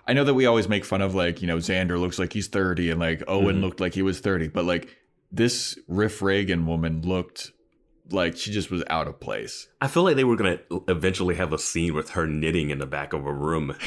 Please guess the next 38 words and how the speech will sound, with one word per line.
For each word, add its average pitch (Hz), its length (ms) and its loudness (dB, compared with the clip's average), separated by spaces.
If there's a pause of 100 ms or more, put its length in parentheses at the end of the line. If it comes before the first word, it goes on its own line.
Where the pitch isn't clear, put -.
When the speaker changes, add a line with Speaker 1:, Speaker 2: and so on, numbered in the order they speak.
(140)
Speaker 2:
or 101 140 6
something, 104 380 4
you 117 80 6
know? 127 180 6
Speaker 1:
<laughs> - 20 6
Speaker 2:
Like, 123 340 2 (120)
they 123 120 4
did, 127 180 2
they 123 140 4
just 131 180 0
pushed 143 300 2
it 87 120 -2
too 98 160 2
far. - 500 -2 (500)
They 110 60 0
just 85 260 4
Speaker 1:
Yeah. 78 40 2
Speaker 2:
pushed 107 200 2
it 90 80 -10
too 87 120 -2
far 73 280 -2
with 67 140 -10
her. 67 200 -6 (340)
Um, 78 380 -2
Speaker 1:
Yeah. 92 460 2
Speaker 2:
and 117 280 2
yeah, 135 200 2 (280)
I, 113 100 -2
I - 20 0
don't 92 120 2
know. 82 160 0
Some 117 240 0
of 113 60 4
the 90 100 2
lines 76 380 0
that 78 80 -8
she's 71 240 -8
given, 73 480 -4